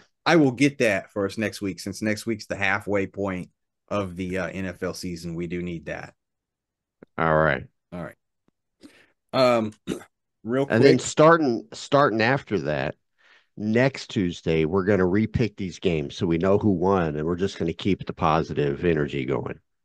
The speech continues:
Speaker 1: Hey, there you go.
Speaker 2: <laughs>
Speaker 1: Um, just, just piggybacking on one more football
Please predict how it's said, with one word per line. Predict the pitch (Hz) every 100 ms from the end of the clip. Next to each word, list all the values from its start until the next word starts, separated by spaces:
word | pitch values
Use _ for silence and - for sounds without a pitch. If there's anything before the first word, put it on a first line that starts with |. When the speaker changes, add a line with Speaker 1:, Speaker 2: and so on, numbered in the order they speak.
| _ _ _ _ _
Speaker 1:
Hey, | 92 90
there | 92 107
you | 92
go. | - - - _ _ _ _ - -
Speaker 2:
<laughs> | 254 175 - 190 - - - _ _ _ _ _ _ -
Speaker 1:
Um, | 131 127 123 117 117 95 - _ _ _ _ _ _ _ _ _ _ _ _ _ _ _
just, | 101 156 - _
just | - 170 - _ -
piggybacking | 180 175 151 139 131 123
on | 113
one | 117 131
more | 127 117
football | - 95 104